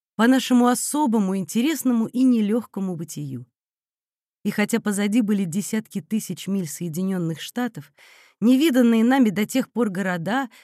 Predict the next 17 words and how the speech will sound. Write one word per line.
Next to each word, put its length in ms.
любопытные 640
знакомства, 840
беседы, 760
споры 580
с 140
умными 380
людьми 460
иного, 500
не 180
нашего 480
мира, 380
все 240
мы, 140
сразу 420
забыв 460
об 160
этом, 280